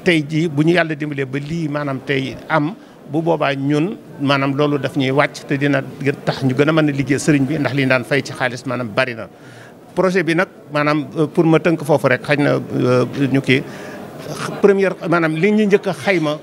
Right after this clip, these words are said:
quatre milliards, euh, quatre, euh, quatre millions d'euros la ñu njëkk a, euh,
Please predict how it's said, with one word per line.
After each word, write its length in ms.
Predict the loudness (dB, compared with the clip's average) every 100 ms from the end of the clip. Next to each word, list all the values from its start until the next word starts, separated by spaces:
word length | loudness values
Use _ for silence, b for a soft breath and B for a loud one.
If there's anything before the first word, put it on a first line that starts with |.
| -6
quatre 240 | -4 -4 -2
milliards, 440 | -2 2 0 0 -4 2
euh, 220 | 4 4
quatre, 300 | 0 -4 0
euh, 300 | 2 4 4
quatre 180 | 0 -2 -4 -2
millions 480 | 4 6 6 6 4
d'euros 280 | 6 6 6
la 100 | 4
ñu 160 | 4
njëkk 220 | 2 4
a, 40 | 4
euh, 500 | 4 2 2 4